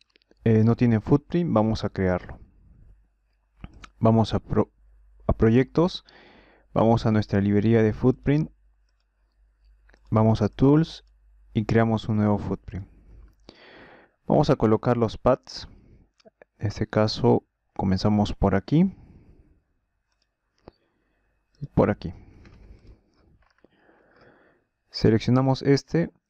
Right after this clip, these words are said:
La distancia de separación en los, de los pads es de siete milímetros. Vamos a propiedades.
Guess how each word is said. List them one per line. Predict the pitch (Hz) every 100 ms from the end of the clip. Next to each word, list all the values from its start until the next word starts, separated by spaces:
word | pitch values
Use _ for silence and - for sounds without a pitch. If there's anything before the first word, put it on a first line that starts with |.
| _ _
La | - 117
distancia | 117 - 156 165 156
de | 127
separación | 123 117 113 - 147
en | 131
los, | 113 - -
de | 110
los | 104 -
pads | 147 151 -
es | 123 117
de | 113
siete | 110 - 139 139 120
milímetros. | 107 101 90 - - - - _ _ _ _ _
Vamos | - 110 107 107 107
a |
propiedades. | 101 - 104 - 101 110 135 127 156 -